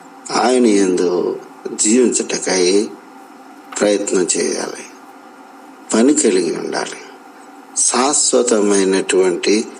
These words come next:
కోరిక మన జీవిత విషయమై నెరవేర్చబడినట్లుగా ఆయన యొక్క వెలుగులో మనం నడుచుటకై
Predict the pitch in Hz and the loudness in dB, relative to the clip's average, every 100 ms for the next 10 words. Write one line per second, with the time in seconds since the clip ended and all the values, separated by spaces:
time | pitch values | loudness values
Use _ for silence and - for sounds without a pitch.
0 | - - - - - 117 117 113 95 - | -20 -20 -20 -20 -4 2 4 4 0 -2
1 | - 87 - - - - - 107 107 123 | -6 -6 -10 -20 -20 -20 -10 0 2 4
2 | 127 107 107 101 95 95 90 90 - 101 | 2 2 4 4 2 2 0 0 -2 -4
3 | 92 95 - - - - - - 113 117 | -4 -6 -10 -16 -20 -20 -8 -2 2 4
4 | 139 131 110 98 92 90 85 - - 98 | 2 2 -2 0 0 -2 -4 -6 -6 -6
5 | 95 - - - - - - 110 139 139 | -8 -12 -20 -20 -20 -10 -2 2 4 4
6 | 113 101 - 98 95 104 113 98 92 - | 4 4 0 2 4 4 4 4 0 -2
7 | - - - - - 117 117 135 151 143 | -8 -16 -20 -20 -12 -2 2 4 6 4
8 | 107 - 87 85 - 80 | 2 0 -2 -2 -4 -6